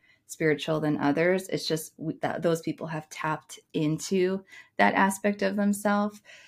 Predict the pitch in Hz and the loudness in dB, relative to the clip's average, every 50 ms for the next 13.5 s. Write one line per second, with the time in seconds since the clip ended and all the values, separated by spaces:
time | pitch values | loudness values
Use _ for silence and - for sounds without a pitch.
0 | - _ - - - 190 170 165 - 185 110 165 180 185 185 180 170 165 165 165 | -20 _ -14 -8 -4 -2 -2 0 2 2 2 2 2 0 0 0 -2 -2 -2 -4
1 | 160 165 - - 180 175 175 175 175 175 160 170 160 - - 170 160 156 - - | -6 -6 -6 -6 -6 -4 -4 -4 -4 -4 -6 -6 -8 -6 -4 -4 -4 -4 -6 -10
2 | - - 170 165 165 160 160 160 160 165 170 170 170 156 151 - - - 160 165 | -8 -6 -4 -2 -2 -2 0 0 0 -2 -2 -2 -2 -2 -4 -4 -2 -2 0 2
3 | 160 151 147 - - - _ _ _ _ _ _ _ _ - - - - - - | 2 0 0 -2 -8 -14 _ _ _ _ _ _ _ _ -12 -10 -8 -6 0 2
4 | 196 185 185 185 185 185 180 - - - - 185 - - 165 170 180 190 190 175 | 4 4 6 4 4 4 2 2 -2 -4 -2 -2 0 4 4 4 6 4 4 4
5 | 160 160 165 156 156 - 165 160 160 - 156 151 151 151 151 151 156 160 - _ | 4 4 4 2 2 0 -4 -6 -4 -4 -2 -2 0 0 -2 -2 -4 -6 -10 _
6 | _ _ - - - 160 156 156 160 - 156 143 143 147 135 - - 156 160 156 | _ _ -8 -4 0 2 2 2 2 2 2 2 0 0 -2 -6 -6 -6 -6 -4
7 | 156 151 160 160 - - - _ _ _ _ _ _ - - 165 160 160 160 156 | -4 -6 -6 -6 -8 -10 -12 _ _ _ _ _ _ -4 2 4 4 4 4 2
8 | 156 160 156 - - - 165 147 156 165 - - - 175 165 165 - - - - | 0 0 -2 -2 -2 -4 -4 -4 -4 -6 -10 -12 -12 -10 -8 -10 -10 -12 -14 -20
9 | - _ _ _ _ _ - 202 190 190 190 185 180 180 170 175 175 - _ - | -20 _ _ _ _ _ 4 6 8 8 8 6 4 2 0 -4 -8 -10 _ -8
10 | - - 202 202 208 202 202 180 190 196 190 208 214 202 202 196 - - 202 196 | -2 0 2 4 4 4 4 4 4 4 6 6 6 6 4 2 4 2 2 2
11 | 196 - - - - - - - - 151 - - - - 160 156 156 160 156 156 | 2 0 -4 -6 -6 -6 -8 -6 -4 -4 -4 -4 -6 -6 -4 -4 -2 -2 -2 0
12 | 156 - 151 - - - 170 165 160 - 151 151 151 147 147 160 185 196 202 202 | 0 -2 -2 -4 -6 -6 -6 -4 -4 -4 -4 -4 -2 -2 0 0 2 4 4 2
13 | 185 185 - 170 165 165 165 170 - | 2 0 -2 -2 -2 -2 -2 -4 -8